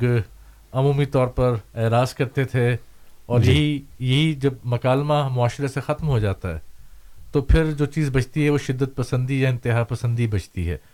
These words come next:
Speaker 1: تو
Speaker 2: جی۔
Speaker 1: ریڈیو احمدیہ، ہم ہر دفعہ یہ بات اپنے پروگرام کے شروع میں کہتے ہیں کہ ہم بحث مباحثہ کرنے نہیں بیٹھے، بلکہ سیکھنے اور سکھانے کا عمل ہے۔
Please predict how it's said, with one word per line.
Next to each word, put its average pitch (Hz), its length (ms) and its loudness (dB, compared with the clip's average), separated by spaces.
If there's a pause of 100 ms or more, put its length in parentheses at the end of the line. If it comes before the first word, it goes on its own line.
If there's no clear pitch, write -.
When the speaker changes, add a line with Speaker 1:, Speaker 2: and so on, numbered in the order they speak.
(340)
Speaker 1:
تو 147 80 4
Speaker 2:
جی۔ 151 80 4
Speaker 1:
ریڈیو 180 200 2
احمدیہ، 156 360 2
ہم 135 340 0
ہر 123 220 2
دفعہ 127 380 -2
یہ 135 120 2
بات 113 300 0
اپنے 117 180 -4
پروگرام 113 380 0
کے 117 120 -8
شروع 123 280 0
میں 123 140 2
کہتے 110 320 0
ہیں 113 160 0
کہ 120 120 -6
ہم 110 340 2 (540)
بحث 120 360 2
مباحثہ 131 380 2
کرنے 131 300 0
نہیں 147 160 2
بیٹھے، 131 300 0
بلکہ 127 260 -4
سیکھنے 151 360 0
اور 135 80 4
سکھانے 117 440 0
کا 110 180 0
عمل 113 220 2
ہے۔ 139 100 2